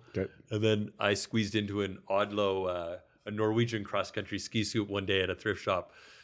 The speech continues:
Speaker 2: So we became Zabo and Odlo.
Speaker 1: No way.
Speaker 2: Which was kinda fun. And then we wanted to elevate.
Speaker 1: Yep.
Speaker 2: We got to a point where we're like, "You guys do a pretty good job."
Speaker 1: Yep.
Speaker 2: We'd M C, you know,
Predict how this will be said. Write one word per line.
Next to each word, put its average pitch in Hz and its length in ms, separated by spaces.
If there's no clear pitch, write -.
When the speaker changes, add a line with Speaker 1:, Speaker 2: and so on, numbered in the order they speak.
Speaker 2:
So 120 140
we 117 80
became 123 300
Zabo 117 340
and 113 80
Odlo. 107 380
Speaker 1:
No 104 180
way. 113 200
Speaker 2:
Which 120 140
was 113 120
kinda 110 220
fun. 107 320
And 98 220
then 123 140
we 104 240
wanted 101 220
to 101 120
elevate. 101 520
Speaker 1:
Yep. 104 180
Speaker 2:
We 104 60
got 95 180
to 101 60
a 92 40
point 101 280
where 92 260
we're 113 80
like, 107 160
"You 277 180
guys 403 160
do 392 140
a - 40
pretty 359 220
good 311 160
job." 349 360
Speaker 1:
Yep. 98 180
Speaker 2:
We'd 120 120
M 117 160
C, 117 560
you 104 160
know, 90 280